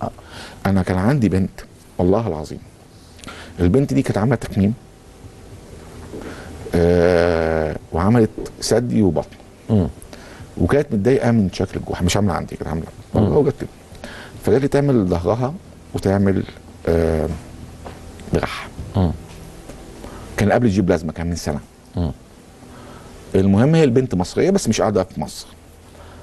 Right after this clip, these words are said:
Speaker 2: جينا وصلنا واحنا المستشفى وجينا نعمل عملية لقيتها بتعيط. قلت لها ايه؟ هي انا يمكن مامتها اعرفها من زمان، صديقة يعني، واعرف البنت واعرف باباها والكلام ده كله.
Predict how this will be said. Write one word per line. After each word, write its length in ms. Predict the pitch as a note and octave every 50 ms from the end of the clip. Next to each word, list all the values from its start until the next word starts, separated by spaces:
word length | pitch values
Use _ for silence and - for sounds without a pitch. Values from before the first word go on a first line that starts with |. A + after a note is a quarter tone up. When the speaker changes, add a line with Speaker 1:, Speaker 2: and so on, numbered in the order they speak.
| - - - - - - - - - - - - - - - -
Speaker 2:
جينا 280 | F#2 A2 A2 G#2+ G2 - - - - -
وصلنا 260 | - - - G#2+ G2+
واحنا 200 | G2+ - G#2+ E2
المستشفى 480 | D#2 D2+ - G2 G2+ - - D#2+ - - - - -
وجينا 180 | D#2+ F2+ F#2 F2+
نعمل 220 | G2+ G2+ F#2+ E2+
عملية 320 | E2 E2 E2 E2 F2 G2
لقيتها 200 | G2 - - G2+
بتعيط. 280 | F#2 - - - - - - - - - - - - - - - - - - - - - - - - - -
قلت 140 | - - -
لها 160 | G2+ F#2 -
ايه؟ 120 | - - - - - - - - - - - - - - - - - - - -
هي 140 | - G#2+ G#2 -
انا 160 | G#2+ G#2+ G#2
يمكن 260 | G2+ G#2+ G#2 - G2+ G2+
مامتها 360 | G2 A2 A#2 - - F2 - G2+
اعرفها 280 | F#2+ F#2+ G2+ - - F2
من 120 | F2 E2
زمان، 320 | D#2+ E2+ E2+ F2 F#2 G2
صديقة 420 | F2 - - - F#2 F#2+ - - E2
يعني، 320 | D#2+ D#2+ F2 G2+ G2 F#2+ - - - -
واعرف 240 | - F#2 G2+ G2 -
البنت 280 | F2+ E2+ F#2 F#2+ G2 -
واعرف 220 | - - - -
باباها 300 | F#2+ F2+ F2+ F#2 F#2+ F2+
والكلام 320 | E2 - - - - F2
ده 40 | F2 E2+
كله. 380 | - - - - - - -